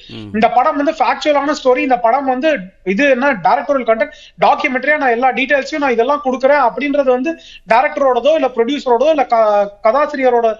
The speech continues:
Speaker 2: இது கிடையாது. நாங்க கொடுத்திருக்க டேட்டாக்கு இதுதான் பின்புலம். நான் வந்து இத்தனை போலீஸ் ஸ்டேஷனுக்கு போயிருக்கேன், இந்தந்த போலீஸ் ஸ்டேஷன்ல இருந்து வந்த டேட்டா இது அப்படின்ற சுதிக் தோசன் அவர்கள் கொடுத்திருக்காங்க.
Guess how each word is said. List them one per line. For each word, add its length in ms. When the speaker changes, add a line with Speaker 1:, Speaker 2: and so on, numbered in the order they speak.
Speaker 2:
இது 140
கிடையாது. 400
நாங்க 280
கொடுத்திருக்க 480
டேட்டாக்கு 580
இதுதான் 400
பின்புலம். 480
நான் 280
வந்து 320
இத்தனை 340
போலீஸ் 300
ஸ்டேஷனுக்கு 380
போயிருக்கேன், 460
இந்தந்த 240
போலீஸ் 280
ஸ்டேஷன்ல 200
இருந்து 160
வந்த 200
டேட்டா 340
இது 280
அப்படின்ற 320
சுதிக் 380
தோசன் 180
அவர்கள் 400
கொடுத்திருக்காங்க. 520